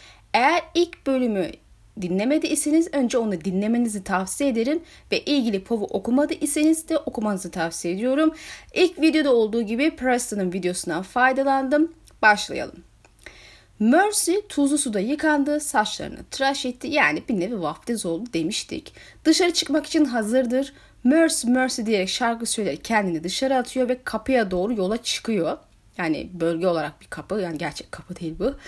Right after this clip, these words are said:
Arya'nın zaman zaman şarkı söylemeyi sevdiğini biliyoruz. Genelde çok mutlu hissettiği zaman yapıyor bunu. Bu sırada kendisiyle ilgili dikkat çekici, e, bir şeyler öğreniyoruz.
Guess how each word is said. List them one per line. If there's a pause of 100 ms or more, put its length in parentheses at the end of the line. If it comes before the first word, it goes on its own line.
(420)
Arya'nın
zaman
zaman
şarkı
söylemeyi
sevdiğini
biliyoruz.
Genelde
çok
mutlu
hissettiği
zaman
yapıyor
bunu. (480)
Bu
sırada
kendisiyle
ilgili
dikkat
çekici, (140)
e,
bir
şeyler
öğreniyoruz.